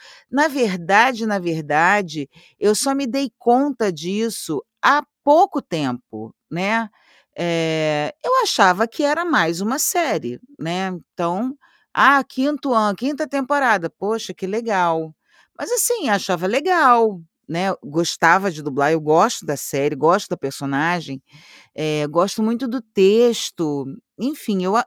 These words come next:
eu amo dublar essa série. Mas eu não tinha uma noção exata do que que essa série representa na vida das pessoas, eu não tinha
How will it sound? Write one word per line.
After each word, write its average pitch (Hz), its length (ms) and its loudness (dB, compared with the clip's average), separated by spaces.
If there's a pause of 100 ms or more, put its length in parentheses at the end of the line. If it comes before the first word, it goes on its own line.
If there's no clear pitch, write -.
eu 233 220 2
amo 233 480 4
dublar 139 340 -2
essa 143 200 -10
série. 127 420 -8 (540)
Mas 330 260 -2
eu 359 80 -2
não 339 200 0
tinha 294 500 -2
uma 240 200 2
noção 214 460 0
exata 190 920 -2 (340)
do 220 240 -4
que 294 200 -4
que 311 100 -6
essa 285 260 -2
série 247 480 0
representa 247 1000 -2
na 208 140 -2
vida 175 260 -4
das 170 200 -6
pessoas, 143 680 -4
eu 180 80 -6
não 202 120 -6
tinha 240 360 -4